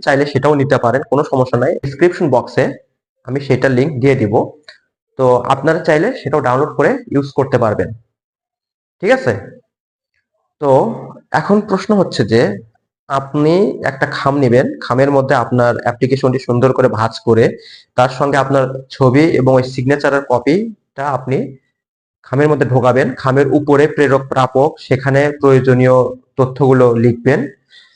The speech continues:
লিখে আপনি তিনটা মাধ্যমে পাঠাইতে পারবেন। প্রথমত ডাক যোগে, দ্বিতীয়ত কুরিয়ারের যোগে, তৃতীয়ত আপনি নিজে গিয়ে তাদের একটা মানে নিজস্ব একটা, আহ, মানে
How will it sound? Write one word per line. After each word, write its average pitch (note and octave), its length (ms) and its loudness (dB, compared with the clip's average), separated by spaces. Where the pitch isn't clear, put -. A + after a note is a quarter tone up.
লিখে G3+ 440 4
আপনি E3+ 280 2
তিনটা A3+ 260 2
মাধ্যমে E3 340 2
পাঠাইতে C3+ 400 0
পারবেন। A2+ 480 0
প্রথমত G3 480 0
ডাক C3+ 300 2
যোগে, B2+ 260 2
দ্বিতীয়ত C#3 460 2
কুরিয়ারের C3+ 580 4
যোগে, B2 360 2
তৃতীয়ত F#3 400 2
আপনি D#3 360 0
নিজে D#3 400 4
গিয়ে B2 440 0
তাদের C#3+ 280 4
একটা D#3+ 320 0
মানে C#3 280 0
নিজস্ব C3+ 360 0
একটা, D3+ 300 -2
আহ, A2+ 400 2
মানে A2 460 0